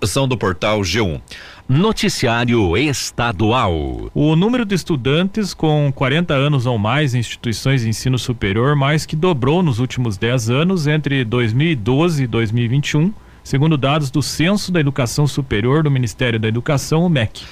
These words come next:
Speaker 1: A alta de cento e quatro vírgula nove por cento foi bem maior do que a variação do total de matrículas, de quarenta e três vírgula três por cento.
Speaker 3: Entre as causas, especialistas apontam principalmente a expansão dos cursos de ensino à distância, os chamados E A Ds,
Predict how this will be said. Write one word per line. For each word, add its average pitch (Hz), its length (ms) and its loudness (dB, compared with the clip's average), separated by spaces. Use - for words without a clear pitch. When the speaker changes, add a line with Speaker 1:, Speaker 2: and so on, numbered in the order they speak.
Speaker 1:
A 120 100 -2
alta 165 640 0
de 101 180 -2
cento 151 480 -2
e 110 60 -2
quatro 107 460 -2
vírgula 101 340 -2
nove 98 260 -2
por 117 200 -2
cento 135 440 -2
foi 92 160 -2
bem 123 180 0
maior 113 480 0
do 80 120 -6
que 90 120 -6
a 90 60 0
variação 95 560 -2
do 127 160 -2
total 139 540 -2
de 90 100 -6
matrículas, 80 720 -4
de 101 160 -4
quarenta 131 460 -2
e 131 80 -2
três 110 320 -2
vírgula 107 320 -2
três 151 300 -4
por 98 160 -2
cento. 69 380 -4
Speaker 3:
Entre 143 180 2
as 156 140 0
causas, 180 420 0
especialistas 151 800 -2
apontam 147 500 0
principalmente 151 680 0
a 143 40 2
expansão 135 580 0
dos 170 180 -2
cursos 143 340 -2
de 120 140 -2
ensino 123 320 0
à 117 60 0
distância, 135 640 0
os 160 100 0
chamados 120 520 0
E 123 100 2
A 107 60 2
Ds, 117 440 -2